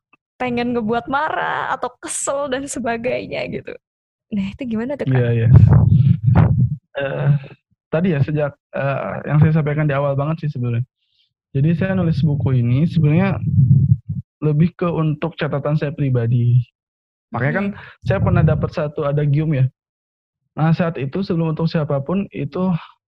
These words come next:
Speaker 2: lebih berhak untuk diri kita sendiri. Jadi orang yang lebih paling berhak untuk menerima nasihat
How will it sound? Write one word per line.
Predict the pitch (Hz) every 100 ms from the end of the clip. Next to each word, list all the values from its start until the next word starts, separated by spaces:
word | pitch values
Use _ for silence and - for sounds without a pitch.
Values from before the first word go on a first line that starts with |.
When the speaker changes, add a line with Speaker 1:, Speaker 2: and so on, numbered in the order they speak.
| _
Speaker 2:
lebih | 151 147 147
berhak | 143 139 135 190
untuk | - 143 165
diri | 143 135
kita | 139 135
sendiri. | 131 127 123 120 127 - _
Jadi | 131 147 180 - - _ _
orang | 143 160 202
yang | 190
lebih | 175 165
paling | 156 151 151 151
berhak | 143 139 160
untuk | - 147 139 -
menerima | 143 143 139 139
nasihat | 135 139 180 156